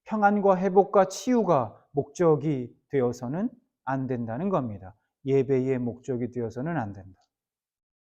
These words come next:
이 또한 마찬가지로 모두 비본질적인 것들입니다.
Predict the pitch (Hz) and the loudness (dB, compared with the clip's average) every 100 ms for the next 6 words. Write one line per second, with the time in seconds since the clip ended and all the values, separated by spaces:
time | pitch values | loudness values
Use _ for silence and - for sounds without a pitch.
0 | - 170 170 190 180 147 - 160 151 139 | -6 -2 2 2 4 0 0 -2 0 0
1 | 160 247 - _ _ _ _ _ - 127 | 0 -2 -6 _ _ _ _ _ -6 -4
2 | 123 127 - 156 165 160 139 135 135 139 | -4 -8 -6 -4 -4 -4 -6 -6 -4 -4
3 | 127 123 156 120 - 110 107 - _ | -4 -4 -6 -8 -10 -16 -16 -18 _